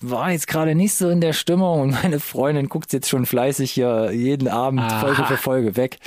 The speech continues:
Speaker 1: Vielleicht lasse ich mich dann einfach mal aufklären, ob es sich noch lohnt, nochmal reinzuschauen. I don't know. Ebenfalls auf Netflix seit dem siebzehnten dritten Agent Elvis, eine neue
Speaker 2: Ah.
Speaker 1: Animationsserie mit Elvis in einem fiktiven
Speaker 2: Ja,
Speaker 1: <laughs>
Speaker 2: ich sag einfach mal
Speaker 1: Paralleluniversum.
Speaker 2: okay.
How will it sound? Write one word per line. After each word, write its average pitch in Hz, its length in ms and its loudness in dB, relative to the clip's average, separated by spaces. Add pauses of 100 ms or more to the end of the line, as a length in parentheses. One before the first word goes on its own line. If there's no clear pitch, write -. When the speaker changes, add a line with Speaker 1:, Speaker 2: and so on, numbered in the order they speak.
(160)
Speaker 1:
Vielleicht 120 300 0
lasse 117 180 0
ich 117 60 -2
mich 117 100 -2
dann 113 160 0
einfach 113 220 -2
mal 107 160 2
aufklären, 113 500 0
ob 104 80 -2
es - 80 -12
sich 113 140 -6
noch 110 160 -2
lohnt, 110 180 0
nochmal 101 220 0
reinzuschauen. 120 680 -2 (100)
I 147 100 -2
don't 98 160 -2
know. 85 200 -4 (320)
Ebenfalls 196 320 2
auf 180 140 -2
Netflix 170 480 0
seit 139 340 -2
dem 127 140 0
siebzehnten 156 480 0
dritten 143 420 -2
Agent 151 560 0 (140)
Elvis, 175 680 0
eine 127 160 0
neue 147 380 2
Speaker 2:
Ah. 160 240 2 (200)
Speaker 1:
Animationsserie 143 920 0
mit 139 180 -2
Elvis 135 340 0
in 123 100 0
einem 120 180 0
fiktiven 120 760 0
Speaker 2:
Ja, 143 400 2
Speaker 1:
<laughs> 120 160 -2
Speaker 2:
ich 147 140 2
sag 143 100 2
einfach 143 200 2
mal 139 200 2
Speaker 1:
Paralleluniversum. 131 280 2
Speaker 2:
okay. 127 460 2